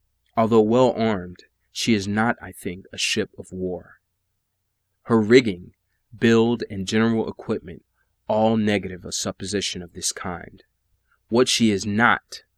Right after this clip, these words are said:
I can easily perceive. What she is, I fear it is impossible to say. I know not how it is, but in scrutinizing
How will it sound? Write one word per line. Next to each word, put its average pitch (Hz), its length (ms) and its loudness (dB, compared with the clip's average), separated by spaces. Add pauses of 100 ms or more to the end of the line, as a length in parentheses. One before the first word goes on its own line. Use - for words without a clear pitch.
(120)
I 104 100 -6
can 95 220 -10
easily 101 400 -4
perceive. - 800 -10 (480)
What 110 180 -2
she - 300 -4
is, 107 480 -2 (360)
I 95 100 -4
fear 101 320 -2
it 95 140 -8
is 95 120 -10
impossible 92 580 -8
to - 160 -16
say. - 460 -8 (880)
I 110 100 0
know 117 220 6
not 120 320 6
how 104 220 -2
it 95 80 -4
is, - 440 -6 (320)
but 107 180 -2
in 104 100 -6
scrutinizing 90 840 -2